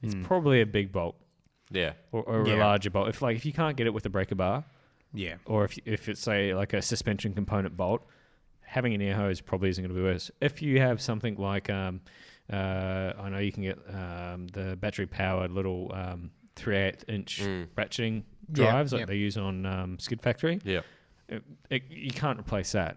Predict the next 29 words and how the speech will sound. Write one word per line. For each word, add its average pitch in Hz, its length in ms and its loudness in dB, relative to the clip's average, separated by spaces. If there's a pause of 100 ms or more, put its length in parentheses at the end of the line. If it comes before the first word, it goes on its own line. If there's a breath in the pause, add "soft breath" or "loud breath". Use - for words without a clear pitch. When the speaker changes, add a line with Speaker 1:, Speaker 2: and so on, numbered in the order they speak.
(140)
Speaker 3:
No. 98 80 2
Speaker 1:
because 95 280 4
you 104 60 0
can't 110 260 2
go 104 180 4
into 107 300 0
the 101 140 0
engine 104 260 0
bay 101 240 2
with 98 240 -4
a, 95 120 -4 (340 soft breath)
I 135 40 -4
mean, 123 100 0
you 123 60 0
can. 87 340 2
It's - 140 -8
not - 80 -8
the 107 60 -2
worst 101 220 0
Speaker 2:
They 98 60 2
Speaker 1:
thing - 80 2
in - 80 4
Speaker 2:
do 110 40 8
Speaker 1:
the 113 80 8
Speaker 2:
make 143 100 6
Speaker 1:
world. - 100 -4
Speaker 2:
them 95 160 -2
in 92 100 -8
air, 101 320 -6